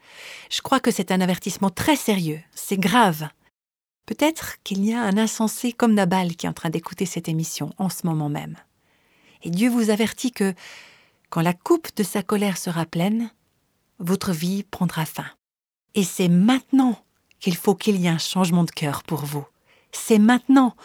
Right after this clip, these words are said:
le moment de vous repentir. Et aussi, si vous qui m'écoutez, vous êtes dans la situation de Abigail, voilà une parole pour vous.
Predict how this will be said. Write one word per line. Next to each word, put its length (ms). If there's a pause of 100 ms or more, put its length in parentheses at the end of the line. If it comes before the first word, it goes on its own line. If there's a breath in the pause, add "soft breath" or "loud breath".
(180 loud breath)
le 120
moment 320
de 100
vous 140
repentir. 720 (1400)
Et 580
aussi, 540
si 240
vous 160
qui 200
m'écoutez, 540
vous 240
êtes 80
dans 80
la 120
situation 580
de 120
Abigail, 680 (880 loud breath)
voilà 340
une 140
parole 320
pour 180
vous. 220